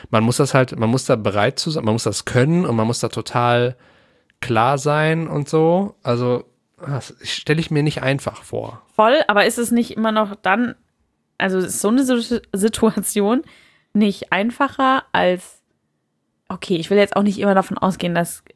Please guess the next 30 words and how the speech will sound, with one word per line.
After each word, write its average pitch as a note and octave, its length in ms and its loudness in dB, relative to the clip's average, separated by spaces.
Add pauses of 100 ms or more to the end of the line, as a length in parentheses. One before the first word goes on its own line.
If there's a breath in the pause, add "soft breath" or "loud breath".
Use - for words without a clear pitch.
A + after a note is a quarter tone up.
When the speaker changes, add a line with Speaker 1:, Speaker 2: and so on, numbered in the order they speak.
(240)
Speaker 2:
dass F3 180 -4
Eltern F3+ 400 -2
sich E3 140 -8
irgendwie D#3+ 180 -6
scheiden E3 360 -4
lassen D#3 200 -4
Speaker 1:
Mhm. D3+ 60 0
Speaker 2:
oder D#3 80 0
sich D#3+ 140 -6
trennen, G#3 280 2
aber D#3 220 2 (300 loud breath)
passiert A3+ 280 2
ja F3 100 6
schon F3 280 0
oft. - 440 -2 (120)
Speaker 1:
Klar, E3 180 2
Speaker 2:
So, - 60 -4 (120)
Speaker 1:
klar. C3 140 -4
Speaker 2:
ne? G#3+ 160 -2 (440 loud breath)
Und G3+ 220 2
ich G3 160 -8
glaube, G3 240 4
dass F#3+ 140 0
die A#3+ 140 -2
Situation B3+ 420 0
immer G#3+ 120 0
noch G#3 140 0
härter A#3 480 0
ist, - 180 -2
sozusagen, C#4 760 0